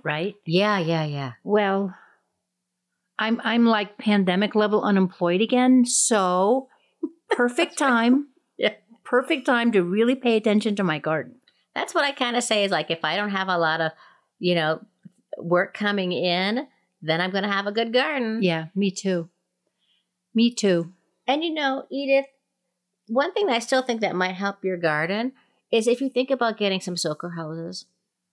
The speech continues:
Speaker 1: I, some, I knew you were gonna bring that up. Before I came over here, I thought to myself, "I bet you she's gonna
Speaker 2: Oh,
Speaker 1: bring up
Speaker 2: sorry.
Speaker 1: soaker." I did. I thought,
Speaker 2: I'm
Speaker 1: "I bet she's
Speaker 2: sorry.
Speaker 1: gonna bring up soaker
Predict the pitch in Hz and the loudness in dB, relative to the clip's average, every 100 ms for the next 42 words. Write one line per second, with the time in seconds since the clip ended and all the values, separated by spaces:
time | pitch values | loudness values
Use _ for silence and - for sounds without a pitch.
0 | - 196 - 240 233 208 233 233 208 190 | -6 -6 0 -2 2 4 6 6 4 2
1 | 180 196 185 180 196 185 262 254 247 208 | 2 2 2 0 -2 -2 -2 0 2 2
2 | 214 220 185 180 190 185 180 170 175 165 | 4 4 4 2 -2 0 -2 0 -2 -2
3 | 185 208 208 233 185 196 269 311 - - | -2 -2 0 -2 -2 0 2 4 2 2
4 | - 196 269 - - - 254 254 285 180 | 2 2 2 -2 -6 -6 -2 0 0 -2
5 | - - 262 214 220 247 233 220 226 247 | -6 -2 -2 -2 0 0 2 2 4 2
6 | 208 226 226 - 285 247 262 | 2 0 0 2 0 0 -4